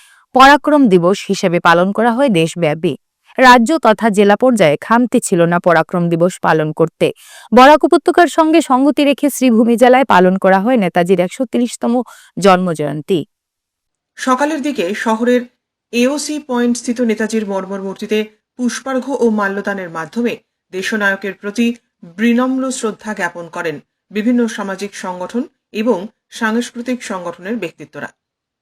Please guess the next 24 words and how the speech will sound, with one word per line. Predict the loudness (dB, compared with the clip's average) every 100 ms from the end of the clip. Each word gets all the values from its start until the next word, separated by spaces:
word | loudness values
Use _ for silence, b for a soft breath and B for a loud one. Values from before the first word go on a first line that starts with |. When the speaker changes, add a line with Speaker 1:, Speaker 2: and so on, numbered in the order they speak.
| -10
Speaker 2:
ভারত | -4 0 0 -2
বিকাশ | -8 -10 -8 -8
পরিষদ, | -10 -16 -12 -10 -12 _ _ -14
রোটারি | -8 -6 -6
ক্লাব, | -8 -6 -6 -6 _ _
লায়ন্স | -6 -4 -4 -8 -10
ক্লাব | -8 -8 -8 _ _
প্রমুখ | -6 -4 -4 -6 -8 -8 _ _
তার | -6 -4
মর্মর | -4 -4 -4 -2
মূর্তিতে | -4 -4 -6
মাল্যদান | -6 -6 -8 -12 -14
করেন। | -16 -18 -20 _ _ _ _
অন্যদিকে | 0 0 0 -4
শ্রীভূমি | -6 -4 -4 -4 -8
পুরসভা | -10 -10 -8 -8 -10
ক্লাব, | -8 -4 -4 -6
সন্ধানী | -10 -10 -8 -8 -8
সংঘ | -8 -12 -10 -10 -10 _ _ _
ইত্যাদি | -10 -6 -4
বর্ণাঢ্য | -4 -4 -4 -4 -4
শোভাযাত্রা | -6 -8 -8 -10 -12 -14
বের | -14 -14
করে | -10 -10